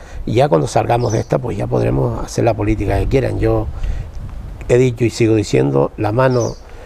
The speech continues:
del alcalde de Antigua a todas las fuerzas políticas está tendida, a todos aquellos que quieran venir a trabajar por el bien del municipio, y a la concejala si quiere venir y quiere trabajar por el municipio,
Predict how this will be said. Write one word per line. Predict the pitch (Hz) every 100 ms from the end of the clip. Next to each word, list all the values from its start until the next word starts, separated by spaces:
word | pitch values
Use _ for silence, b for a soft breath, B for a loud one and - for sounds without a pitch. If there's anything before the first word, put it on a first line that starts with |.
| B B - -
del | 107 110 107 107 104
alcalde | 104 - 127 120
de |
Antigua | 110 - 120 104 104
a |
todas | 120 127
las | 117
fuerzas | - 104 110
políticas | - 107 104 101 104 - -
está | 120 143 120
tendida, | 107 110 160 196 - B B -
a | 117
todos | 107 151 160 131
aquellos | 110 120 107 101
que | - 101
quieran | 127 131 120
venir | 110 113 107 107 B B
a | 107
trabajar | 107 104 98 131 131
por | 113
el | 107
bien | 110 131
del | 117
municipio, | 110 101 - 120 156 220 - B B B B - - -
y | -
a | 95
la | 90
concejala | 85 - 85 107 113
si | -
quiere | - 101
venir | 98 90 107 107
y |
quiere | 95 98 98
trabajar | 82 - 98
por | - 95
el |
municipio, | 92 87 - 98 110